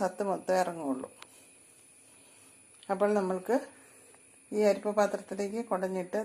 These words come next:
തണുത്തതിന് ശേഷം അത് മിക്സിയിൽ അരച്ചെടുക്കണം. അതിൻ്റെ ആ വെള്ളം പോലുള്ളത് ഇതിൽ കിടപ്പുണ്ട്, അത് നമുക്ക് ആവശ്യമുണ്ട്.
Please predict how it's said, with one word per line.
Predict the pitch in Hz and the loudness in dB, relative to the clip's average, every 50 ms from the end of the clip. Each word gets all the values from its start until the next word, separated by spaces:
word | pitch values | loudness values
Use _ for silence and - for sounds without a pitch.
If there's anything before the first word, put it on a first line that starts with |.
| 214 - | -2 -4
തണുത്തതിന് | 190 185 190 190 190 - 202 208 220 233 226 - | -4 -4 -4 -4 -4 -2 -2 -2 -2 -2 -4 -2
ശേഷം | 220 190 185 180 - - 220 269 269 - - - - - - - - - - 190 | -2 -2 -2 -2 -4 -4 -4 -6 -6 -10 -18 -20 -20 -20 -20 -20 -6 2 4 6
അത് | 180 202 214 208 202 | 6 6 4 4 2
മിക്സിയിൽ | 190 185 185 - - - 208 214 226 220 202 | 0 0 -2 -4 -2 0 2 2 4 4 4
അരച്ചെടുക്കണം. | 190 196 - - 208 175 151 131 - 135 - - - - - - - _ _ _ _ _ - - - - - - - - - _ - - | 2 2 0 0 0 0 0 -2 -6 -6 -10 -10 -12 -16 -20 -20 -20 _ _ _ _ _ -20 -20 -20 -20 -20 -20 -20 -20 -20 _ -8 -2
അതിൻ്റെ | 190 196 190 190 214 220 214 202 | 0 2 2 4 4 4 4 4
ആ | 202 202 | 6 6
വെള്ളം | 202 196 196 196 214 226 233 | 6 4 4 4 4 4 4
പോലുള്ളത് | 226 226 220 220 214 208 202 202 202 208 240 240 208 | 4 4 4 4 2 2 2 2 2 2 2 2 2
ഇതിൽ | 196 196 190 196 196 - | 4 4 4 4 4 2
കിടപ്പുണ്ട്, | - 185 180 - - 165 156 151 156 190 202 190 | 4 4 4 4 4 0 2 2 2 4 4 4
അത് | 185 196 | 4 4
നമുക്ക് | 202 202 202 202 220 214 202 | 4 2 2 2 2 4 4
ആവശ്യമുണ്ട്. | 196 190 190 - - 196 170 147 135 131 | 4 4 2 0 -2 -2 0 0 4 4